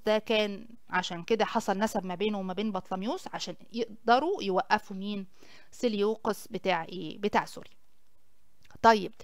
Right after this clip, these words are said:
the king بقى. احنا خلاص قلنا الاوريجن وايه اللي حصل. ان internal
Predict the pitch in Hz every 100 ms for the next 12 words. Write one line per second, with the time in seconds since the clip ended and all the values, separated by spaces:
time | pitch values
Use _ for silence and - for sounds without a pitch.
0 | - - - 247 226 - 262 214 175 175
1 | - - - - - - - - - -
2 | - - - - - - 240 - 226 226
3 | 233 247 240 196 - 233 269 233 277 190
4 | 208 190 233 254 320 - 202 196 190 -
5 | 214 208